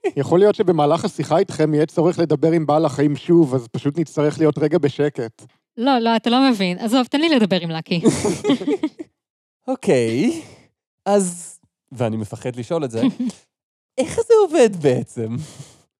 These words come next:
Speaker 1: אני מתקשרת עם בעלי חיים באופן שאפשר לקרוא לו טלפתיה.
Speaker 3: אפשר לקרוא לזה גם שרלטנות מוחלטת. אני לא אומר שאני קורא לזה, אני רק אומר שאפשר.
Speaker 2: <laughs>
Speaker 3: לכאורה.
Speaker 2: לפחות אחת מהאמירות האלה היא לא נכונה.
Speaker 3: כן,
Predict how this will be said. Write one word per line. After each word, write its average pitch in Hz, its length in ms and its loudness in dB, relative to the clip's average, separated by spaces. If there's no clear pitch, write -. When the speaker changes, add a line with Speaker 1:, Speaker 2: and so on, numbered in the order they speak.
Speaker 1:
אני 147 200 -2
מתקשרת 190 540 -2
עם 170 120 0
בעלי 143 300 2
חיים 151 400 -4
באופן 180 340 2
שאפשר 175 360 -2
לקרוא 170 360 0
לו 170 80 4
טלפתיה. 139 640 -2
Speaker 3:
אפשר 135 320 -4
לקרוא 208 260 0
לזה 247 160 0
גם 269 160 0
שרלטנות 262 540 -2
מוחלטת. 285 560 -2
אני 139 180 -4
לא 208 100 6
אומר 247 180 4
שאני 165 460 -4
קורא 190 260 0
לזה, 135 240 -2
אני 160 120 -6
רק 392 160 -8
אומר 370 240 -2
שאפשר. 214 1300 -2
Speaker 2:
<laughs> - 600 -4
Speaker 3:
לכאורה. 131 420 0
Speaker 2:
לפחות 269 420 -2
אחת 240 280 -2
מהאמירות 190 400 0
האלה 180 180 0
היא 170 80 0
לא 170 80 -2
נכונה. 175 340 -2
Speaker 3:
כן, 170 120 4